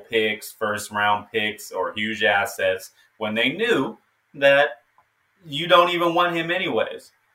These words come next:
So the forty-niners lost leverage, and quarterbacks were moving, starting jobs were being filled in Carolina and Indianapolis, and then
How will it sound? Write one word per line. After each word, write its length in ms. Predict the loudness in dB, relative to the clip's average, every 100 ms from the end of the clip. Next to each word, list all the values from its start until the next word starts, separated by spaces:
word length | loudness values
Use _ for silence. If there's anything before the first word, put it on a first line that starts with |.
| _
So 500 | -12 2 4 4 2
the 80 | 0
forty-niners 720 | 0 2 4 4 4 2 -4
lost 380 | 2 4 4 2
leverage, 500 | 2 2 2 -4 -6 -12 -4
and 260 | -4 -4 -16 _ _ _ _ _ _ _ _ _ _ -10
quarterbacks 680 | -2 0 4 6 6 4
were 100 | 0
moving, 560 | 0 0 0 0 -2 -8 _ -20
starting 520 | -4 6 6 6 2
jobs 400 | 6 8 6 2
were 80 | -4
being 320 | -2 -2 -6
filled 640 | -2 0 2 2 2 0
in 320 | -6 -8 -12 -20 _
Carolina 760 | -4 0 4 6 6 4 2 0
and 120 | -4
Indianapolis, 840 | -6 -6 -2 0 -2 0 0 0 -4
and 240 | -4 -2
then 260 | -4 -6